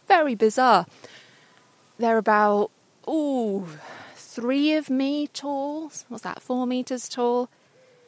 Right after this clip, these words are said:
And they're called the home posts. And I can just, as I get closer, I can see these black labels with years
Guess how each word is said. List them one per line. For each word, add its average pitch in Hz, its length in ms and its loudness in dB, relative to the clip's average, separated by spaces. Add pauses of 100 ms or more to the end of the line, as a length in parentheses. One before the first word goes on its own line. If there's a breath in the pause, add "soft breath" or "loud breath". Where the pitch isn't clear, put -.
(260 soft breath)
And 214 380 0
they're 214 140 2
called 277 400 -2
the 262 80 2
home 262 560 -4 (100)
posts. - 680 -6 (220 loud breath)
And 214 540 -2 (460)
I 247 100 -10
can 254 220 -2
just, - 420 -6
as 269 140 0
I 269 60 4
get 285 140 0
closer, 277 280 2
I 208 100 4
can 226 160 -2
see 254 140 -4
these 247 140 -4
black 254 300 -2 (140)
labels 214 600 -4
with 180 140 -4
years 196 680 0